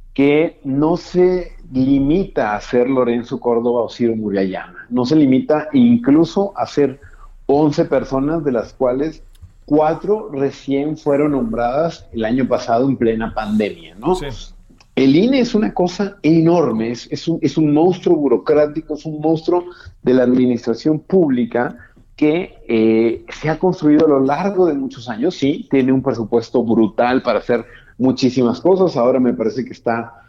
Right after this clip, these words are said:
Speaker 1: en la agenda pública este documental que, que le encargaron a, a una productora que al presidente no, no tiene simpatía para hacer, este, una producción y demás tal. Tiene presupuesto para eso, para hacer cultura cívica, para hacer programas de educación, conferencias y demás tal.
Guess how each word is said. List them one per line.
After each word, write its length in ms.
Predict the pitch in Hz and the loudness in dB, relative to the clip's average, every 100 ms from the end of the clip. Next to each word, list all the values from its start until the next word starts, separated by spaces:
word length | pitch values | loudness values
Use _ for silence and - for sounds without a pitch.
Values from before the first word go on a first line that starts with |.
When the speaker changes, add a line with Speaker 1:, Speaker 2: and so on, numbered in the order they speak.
| - | -4
Speaker 1:
en 160 | 113 | 0
la 80 | 110 | 0
agenda 400 | - 117 117 113 | 0 0 0 0
pública 420 | 120 113 113 120 | 0 2 2 2
este 220 | 120 - | -4 -2
documental 800 | 131 110 117 110 104 101 120 120 | 0 0 0 0 0 0 0 0
que, 380 | 117 107 95 - _ _ | -2 -4 -6 -14 _ _
que 100 | - | -2
le 100 | 110 | 2
encargaron 640 | 110 101 104 104 113 113 104 | 0 0 0 2 2 0 -2
a, 120 | 98 | -6
a 180 | 95 110 | -8 -2
una 260 | 120 120 | 0 0
productora 680 | - 107 104 101 123 117 113 | 0 0 0 0 0 0 0
que 120 | - 90 | -4 -10
al 100 | 85 | -10
presidente 440 | 87 120 117 117 | -4 -2 0 0
no, 220 | 107 113 | 0 0
no 240 | 113 113 107 | 0 -2 -2
tiene 180 | 113 | -4
simpatía 600 | 107 117 104 113 127 120 113 | -2 -4 -2 0 2 2 2
para 140 | 104 | 0
hacer, 320 | - 110 107 113 | 0 0 0 0
este, 600 | 104 - - 92 90 - - - | -2 -2 -4 -4 -6 -12 -20 -4
una 240 | 123 123 | 0 2
producción 580 | 120 120 123 127 143 139 | 2 2 0 0 0 2
y 60 | 127 | 2
demás 280 | 117 143 - | 0 -2 -2
tal. 220 | 170 190 - _ - | -4 -4 -14 _ 0
Tiene 220 | 175 214 | 2 2
presupuesto 500 | 175 135 151 151 160 | -2 -4 -4 -2 -2
para 220 | 139 117 | 0 0
eso, 340 | 160 156 160 - | 0 -2 -4 -4
para 140 | 117 | -6
hacer 260 | 110 139 - | -4 -6 -2
cultura 400 | 123 123 127 113 | -2 0 0 0
cívica, 580 | - 165 156 - 123 | -2 0 0 0 -2
para 140 | 101 101 | -2 -6
hacer 220 | - 110 | -6 -6
programas 340 | 110 113 113 | -2 -2 -2
de 100 | 107 | -4
educación, 600 | 101 - 95 - 156 151 | -6 -6 -10 -2 0 0
conferencias 600 | 127 113 - 113 151 156 | -2 -6 -4 0 0 0
y 60 | 131 | 0
demás 220 | 123 139 | -2 0
tal. 180 | 175 185 | 0 -2